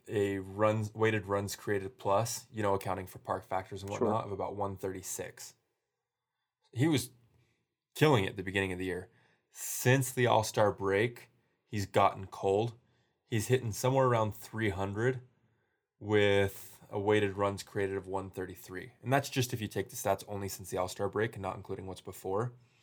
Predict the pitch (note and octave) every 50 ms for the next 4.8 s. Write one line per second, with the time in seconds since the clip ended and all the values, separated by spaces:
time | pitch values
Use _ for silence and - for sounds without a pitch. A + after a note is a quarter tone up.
0 | _ _ _ _ _ - - B2 G#2+ G#2 A#2 A2 B2 A2+ G#2+ G2+ - - - G#2+
1 | G2+ F#2+ - G#2+ G#2 G#2+ G#2+ A2 A2 G#2 G#2 A2 - A2+ A2+ G#2+ G#2 A2+ G#2 A2
2 | B2+ C3 C3+ C3+ B2 A2+ A2 - _ _ _ _ _ _ _ _ _ - A#2+ A#2+
3 | - E3+ C3+ A2 - - A2 A2 G2 F2+ F#2 F#2+ F#2+ G#2+ A2 A#2 G2 F#2 - -
4 | - - _ _ _ _ _ _ _ - A#2 A2 G#2 F#2 - -